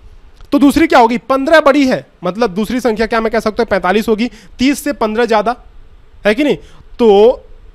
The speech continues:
देखो, क्वेश्चन में ही आंसर छिपा हुआ है। कैसे? क्वेश्चन में आंसर छिपा हुआ है, क्योंकि दूसरी संख्या पन्द्रह बड़ी है, यानी कि पन्द्रह का ही तो अंतर है भैया। तीस से ये पैंतालीस हुआ, तो पन्द्रह ही तो बड़ा है, तो अंतर कितना है? पन्द्रह का ही अंतर है,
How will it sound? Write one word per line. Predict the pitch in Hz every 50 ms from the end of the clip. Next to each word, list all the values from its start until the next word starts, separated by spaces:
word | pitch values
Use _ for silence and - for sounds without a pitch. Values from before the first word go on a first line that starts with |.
| - - -
देखो, | 180 175 254 277 330 339
क्वेश्चन | - - 240 240 - - - 339 339
में | 330 339
ही | 330 339
आंसर | 311 302 302 320
छिपा | 269 - 269 - 240
हुआ | 240 262 285 285
है। | 262 202 147 135 - - _ _ - - - - - - - - -
कैसे? | - 247 247 330 370 370 - _ _ - - - - - -
क्वेश्चन | 247 247 - 330 311
में | 330 302
आंसर | 294 294 302
छिपा | - - 214 233
हुआ | 220 214 220 226 208
है, | 185
क्योंकि | - 226 202 254
दूसरी | 196 180 220 196 - 262 254
संख्या | - 247 220 247
पन्द्रह | 247 - 196 196 202 220 233
बड़ी | 208 185 175
है, | 196 202
यानी | 180 185 196
कि | 185 -
पन्द्रह | 202 190 196 202 214 226 214
का | 220
ही | 214
तो | 214 214
अंतर | 214 202 190 214 220
है | 214
भैया। | 185 185 175 185 208 - - - - - - - - - -
तीस | 233 226 247 269 -
से | - - 220 202 196 208 233
ये | 233 226 233
पैंतालीस | - 233 214 190 - 190 196 214 254 233 -
हुआ, | 208 175 165 170 190
तो | - 247
पन्द्रह | - - 220 220 220 240 262
ही | 269
तो | - 262
बड़ा | 220 247 247 233
है, | 190 170
तो | 170 - 220
अंतर | - 214 214 - 294 302
कितना | 240 294 226 294 277
है? | 208 156 - -
पन्द्रह | 185 180 185 208 226
का | 247
ही | 247 254
अंतर | 240 233 208 240 233 220
है, | 220